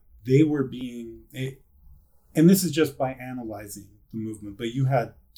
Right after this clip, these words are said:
not just one person, several people who, through their actions and through their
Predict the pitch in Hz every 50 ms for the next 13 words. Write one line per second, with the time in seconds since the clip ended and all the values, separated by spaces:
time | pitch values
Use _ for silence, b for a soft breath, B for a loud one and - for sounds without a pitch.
0 | - - _ _ _ _ _ - - _ _ _ - 143 143 165 185 196 190 -
1 | - 131 143 165 147 139 127 104 101 101 123 117 - - 160 175 160 139 127 -
2 | 120 110 - - 113 107 - - 131 123 117 113 110 b b b b b b b
3 | b - - - - 135 156 170 175 170 156 143 131 123 123 123 123 131 131 131
4 | - 127 123 117 113 107 104 98 98 95 - - 131 123 123 120 113 107 107 107
5 | 110 107 104 104 104 101 101